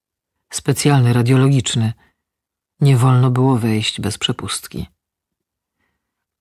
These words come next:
Dałam pieniądze strażniczce, a ona wtedy mówi: „Idź”. Powiedziała, które piętro. Znowu kogoś musiałam prosić, błagać.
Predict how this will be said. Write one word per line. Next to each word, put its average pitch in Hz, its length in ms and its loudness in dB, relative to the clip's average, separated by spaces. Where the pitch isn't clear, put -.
Dałam 156 280 4
pieniądze 120 440 0
strażniczce, 117 880 -4
a 120 160 -4
ona 123 200 0
wtedy 110 340 -4
mówi: 107 500 -2
„Idź”. - 500 -4
Powiedziała, 117 560 0
które - 280 -8
piętro. 98 500 -8
Znowu 113 460 -2
kogoś 110 460 -6
musiałam 107 440 -4
prosić, - 580 -6
błagać. 110 800 -6